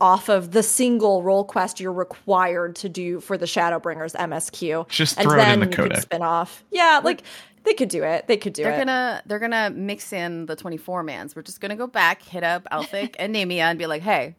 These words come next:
Speaker 3: time and space, fate. Can we
Speaker 1: I mean, that's
Speaker 3: just
Speaker 1: also good.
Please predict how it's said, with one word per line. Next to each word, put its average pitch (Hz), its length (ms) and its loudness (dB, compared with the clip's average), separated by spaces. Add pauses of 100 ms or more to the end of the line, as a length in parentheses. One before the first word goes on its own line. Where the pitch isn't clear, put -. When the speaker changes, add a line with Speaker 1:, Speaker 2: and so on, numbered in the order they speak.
(140)
Speaker 3:
time 254 180 4
and 254 80 -4
space, 247 420 -6
fate. 233 300 -8 (340)
Can 208 120 -12
we 214 160 -8
Speaker 1:
I 202 40 -6
mean, 180 140 -2
that's - 160 4
Speaker 3:
just - 220 0
Speaker 1:
also 185 100 0
good. 160 260 -6